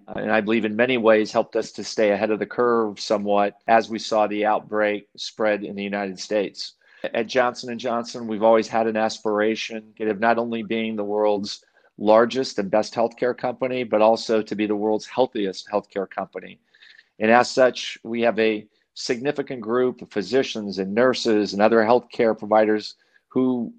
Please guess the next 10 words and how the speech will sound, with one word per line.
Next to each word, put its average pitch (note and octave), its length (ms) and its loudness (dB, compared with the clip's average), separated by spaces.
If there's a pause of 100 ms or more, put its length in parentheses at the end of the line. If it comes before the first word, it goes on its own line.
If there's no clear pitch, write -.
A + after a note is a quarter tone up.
(160)
work C#3 280 4
inside C#3 560 4
Johnson G2+ 460 -6
and F#2+ 80 -12
Johnson G2+ 400 -6
in G2 120 -4
many A2+ 200 4
of A#2+ 100 2
our A#2+ 160 6
facilities, A2+ 800 -2